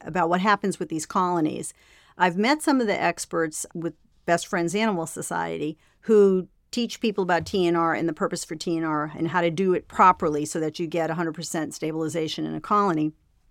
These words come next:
And, uh, the ten percent is a rough figure because in rural areas, you will find a different percentage just because you have lots of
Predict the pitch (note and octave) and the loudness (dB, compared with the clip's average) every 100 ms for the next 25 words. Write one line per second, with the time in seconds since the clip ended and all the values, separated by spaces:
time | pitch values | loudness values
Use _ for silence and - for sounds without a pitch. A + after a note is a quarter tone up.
0 | _ _ - - F#3+ F3 E3+ G3+ G3+ D#4+ | _ _ -12 -2 2 2 2 0 4 4
1 | F4 E4 C#4+ A#3+ G#3 F#3+ F3 F#3 G3 - | 4 4 4 4 4 2 2 6 6 4
2 | - _ _ _ _ - B3 A3+ D#3+ D#3 | -8 _ _ _ _ -2 2 2 0 -2
3 | F3 F3 - B3+ E3 D3+ D3+ - F#3 F#3+ | -2 0 6 8 6 4 -4 -6 0 2
4 | F#3 C4 C#4 G3 F3 E3 E3 E3+ G3 - | 4 4 4 4 2 0 0 0 -2 -6
5 | _ F#3 F#3 F#3 F3+ F3 F3+ F3 F3 D3+ | _ -4 0 0 0 0 2 2 0 0
6 | G3 - F3+ E3+ - F3+ - F3 E3 E3 | 0 0 -2 -2 -2 -6 -2 -2 -2 -4
7 | D3+ F#3 - F3 G3+ E3+ F3 F3 E3 D#3+ | -4 -6 -4 -4 -2 -2 -2 -4 -2 -2
8 | D#3+ D#3+ D3+ D3+ | -2 -4 -6 -8